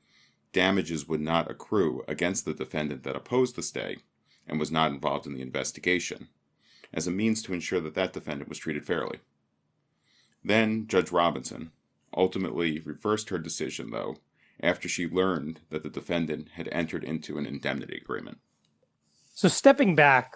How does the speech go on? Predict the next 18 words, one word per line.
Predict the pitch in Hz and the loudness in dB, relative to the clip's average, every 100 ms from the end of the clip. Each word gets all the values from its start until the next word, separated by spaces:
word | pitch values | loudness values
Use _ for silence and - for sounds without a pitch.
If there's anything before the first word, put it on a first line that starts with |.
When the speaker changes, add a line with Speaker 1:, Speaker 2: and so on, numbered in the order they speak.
| - | -10
Speaker 2:
once | 170 165 247 302 - | -2 6 8 6 4
the | 180 165 | 2 0
stay | - - 160 156 135 | 0 4 8 8 6
is | 127 - | 4 -2
entered, | 165 156 - 123 113 | 2 2 2 0 0
how | - 170 | 2 6
long | 185 185 151 156 143 | 6 8 8 6 4
does | 127 135 | 0 -2
it | |
last? | 120 110 120 113 - - - _ _ _ _ _ _ _ _ _ - | -6 -2 -2 -2 -6 -10 -10 _ _ _ _ _ _ _ _ _ -8
Speaker 1:
Well, | 101 - - | -8 -8 0
per | 143 | 2
the | 127 | 4
statute, | - 113 107 - - 73 - | 0 0 -2 -2 -6 -6 -6
the | - 107 | -6 -4
district | - 110 | -4 -6
court | - 92 - | -4 -4 -2
case | 82 78 - | -4 -2 -4